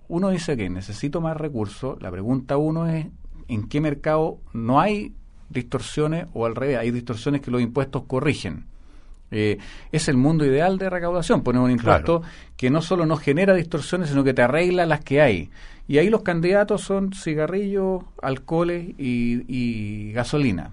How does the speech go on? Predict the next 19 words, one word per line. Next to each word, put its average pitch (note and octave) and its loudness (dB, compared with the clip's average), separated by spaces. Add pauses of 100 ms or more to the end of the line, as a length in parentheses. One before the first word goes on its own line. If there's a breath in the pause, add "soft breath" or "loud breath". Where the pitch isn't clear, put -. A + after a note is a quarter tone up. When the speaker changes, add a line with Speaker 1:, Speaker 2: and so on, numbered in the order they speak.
(140)
Speaker 1:
No C#3 -6
sé, E3 -4
son D3 0
mercados D3 2
donde C#3+ 2
hay C#3 0
externalidades C3+ 0
negativas F3 2
y - -6
tú C#3+ -4
pones D#3 2
un D3 4
impuesto E3 0
y D#3+ 0
la, C#3 0
la C3+ -2
economía B2+ 4
queda C3+ 2
mejor B2+ 4